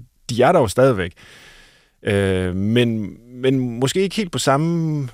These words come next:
øh, hvad man siger, favnende måde som, som før. Øh,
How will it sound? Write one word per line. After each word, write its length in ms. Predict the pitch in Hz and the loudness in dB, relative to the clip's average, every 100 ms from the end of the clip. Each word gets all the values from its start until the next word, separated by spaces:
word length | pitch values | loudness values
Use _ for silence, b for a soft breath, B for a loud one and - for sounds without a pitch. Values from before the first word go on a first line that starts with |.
| - - | -12 -6
øh, 80 | |
hvad 680 | 110 104 101 98 95 90 95 | -2 0 0 -2 -4 -6 -8
man 80 | 120 | -10
siger, 120 | 107 | -8
favnende 540 | - - 120 151 127 104 | -6 0 0 0 -2 -2
måde 320 | 101 117 117 | 0 0 -2
som, 500 | - 104 95 87 87 - - | -6 -4 -4 -6 -12 -18 -12
som 240 | - 107 | -8 -6
før. 240 | - 104 - b b b b b b b b - | -2 -2 -2 b b b b b b b b -4
Øh, 840 | 104 98 95 92 90 87 87 87 | 0 2 0 -2 -4 -6 -6 -8